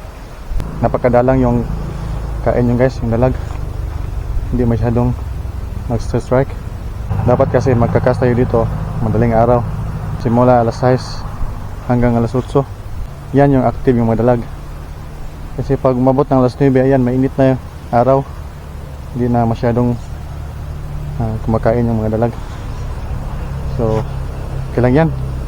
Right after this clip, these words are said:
So, bawi lang tayo dito sa susunod. So, tatlo pa rin ating, ating naghuli. So, maraming salamat sa panonood, guys. Ang, hanggang sa susunod.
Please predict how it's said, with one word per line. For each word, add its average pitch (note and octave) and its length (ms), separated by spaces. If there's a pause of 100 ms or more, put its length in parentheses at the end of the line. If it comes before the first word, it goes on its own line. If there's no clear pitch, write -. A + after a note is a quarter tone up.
(520)
So, B2+ 80
bawi A2+ 240
lang A#2+ 160
tayo A#2+ 160
dito B2 240 (720)
sa B2 160
susunod. B2+ 320 (880)
So, A#2+ 80
tatlo B2 320
pa C3 80
rin A#2+ 160
ating, B2 240
ating B2 240
naghuli. B2 320 (880)
So, - 80
maraming A2 240
salamat B2 240
sa B2 100
panonood, A#2+ 300
guys. B2 320 (640)
Ang, G#2 320
hanggang A#2 240
sa A#2 80
susunod. B2+ 320